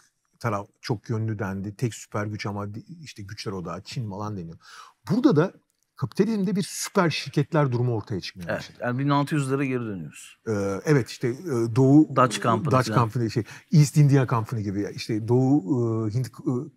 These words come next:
Speaker 1: şirketi gibi. Biliyorsun abi onların bir zamanlar dünyanın en büyük altıncı
Speaker 2: Tabii.
Speaker 1: ordusuna falan sahip.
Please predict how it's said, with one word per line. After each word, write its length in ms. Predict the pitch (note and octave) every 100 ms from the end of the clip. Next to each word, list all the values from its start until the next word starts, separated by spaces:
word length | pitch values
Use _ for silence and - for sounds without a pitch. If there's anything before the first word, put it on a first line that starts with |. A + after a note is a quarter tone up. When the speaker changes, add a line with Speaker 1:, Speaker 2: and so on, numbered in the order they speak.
| _ _ _ _
Speaker 1:
şirketi 360 | - A#2 G#2 G#2
gibi. 120 | G#2+ - - -
Biliyorsun 280 | C#3+ F3
abi 140 | F#3+ G3
onların 300 | C#3+ D#3+ F#3+
bir 160 | - A#2
zamanlar 500 | C#3 D#3 F#3+ F3+ D3+
dünyanın 280 | C3 D3+ F#3
en 60 |
büyük 120 | G3 F#3
altıncı 360 | B2+ C3 E3+
Speaker 2:
Tabii. 100 | F3+
Speaker 1:
ordusuna 240 | D#3+ D#3+ F3
falan 180 | F3+
sahip. 360 | F#3 C#3+ A2 A#2+